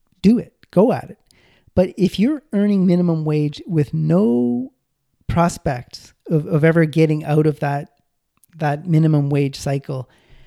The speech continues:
I just think life is gonna be, so he-, you know my thing with, so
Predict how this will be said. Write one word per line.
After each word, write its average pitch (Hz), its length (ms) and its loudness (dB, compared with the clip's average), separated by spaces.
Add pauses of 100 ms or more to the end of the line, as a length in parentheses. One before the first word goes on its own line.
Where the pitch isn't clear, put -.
(640)
I 170 140 -4
just - 320 -6
think 220 260 -6 (1300)
life 160 320 0
is 220 120 -4
gonna 175 240 0
be, - 120 -16
so - 180 -2
he-, 165 200 -6
you 202 180 -2
know 311 80 0
my 240 120 0
thing 160 180 -4
with, 139 240 -6 (220)
so 160 240 0